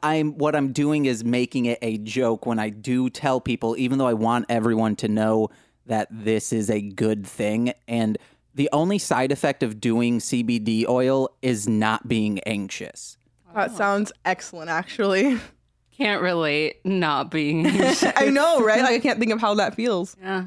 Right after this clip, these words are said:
Speaker 2: But it sounds awesome.
Speaker 3: Is that our brand?
Speaker 2: I feel like I should get some.
Speaker 3: Anxiety?
Speaker 2: Yeah, that could be, like, a very universal brand for us.
Speaker 3: <laughs> Deal.
Speaker 2: It's a household filled with, filled with anxiety. Crazy.
Speaker 3: <laughs> I mean, yeah, Corey's there.
Speaker 2: <laughs> Yeah,
Speaker 3: He's
Speaker 2: it's all
Speaker 3: also very anxious.
Speaker 2: It's true.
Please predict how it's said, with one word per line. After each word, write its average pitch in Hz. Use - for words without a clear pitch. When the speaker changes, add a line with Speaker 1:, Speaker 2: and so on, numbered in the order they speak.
Speaker 2:
But -
it -
sounds 208
awesome. 202
Speaker 3:
Is 202
that 175
our 208
brand? 233
Speaker 2:
I 214
feel 208
like 269
I 190
should 190
get 185
some. 151
Speaker 3:
Anxiety? 175
Speaker 2:
Yeah, 220
that 262
could 269
be, 311
like, 208
a 190
very 226
universal 196
brand 160
for 151
us. 165
Speaker 3:
<laughs> 226
Deal. 143
Speaker 2:
It's 196
a -
household 208
filled 208
with, -
filled 220
with 185
anxiety. 190
Crazy. 185
Speaker 3:
<laughs> -
I 220
mean, 269
yeah, 254
Corey's 240
there. 143
Speaker 2:
<laughs> -
Yeah, 285
Speaker 3:
He's -
Speaker 2:
it's 247
all 247
Speaker 3:
also 220
very 165
anxious. 233
Speaker 2:
It's -
true. 339